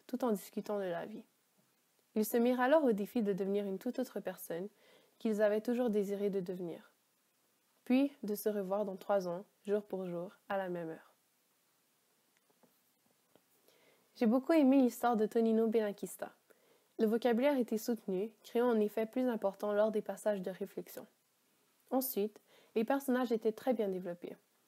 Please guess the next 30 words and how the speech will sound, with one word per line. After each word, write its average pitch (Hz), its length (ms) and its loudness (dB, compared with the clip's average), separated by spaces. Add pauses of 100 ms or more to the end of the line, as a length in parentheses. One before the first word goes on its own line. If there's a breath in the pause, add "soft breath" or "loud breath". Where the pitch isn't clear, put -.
(260)
En 220 120 0
tant 311 140 2
que 320 120 0
lecteur, 196 460 -2 (240)
j'ai 208 180 2
pu 226 140 2
ressentir 220 520 0
presque - 440 -6
exactement 214 680 -2
ce - 140 -18
que - 100 -6
les 196 100 -2
protagonistes 196 760 -4
éprouvaient. 175 420 -8 (1200 soft breath)
Voici 226 260 -2
un 277 120 4
exemple 208 360 0
à 196 80 0
la 185 100 -4
page 202 460 -6
deux 202 180 2
cent 175 220 -4
un. 156 100 -12 (1500)
Le 220 100 2
sourire 269 380 0
tendre 262 280 2
et 233 60 2
mutin 220 320 0
de 220 100 0
Lorraine 202 480 -2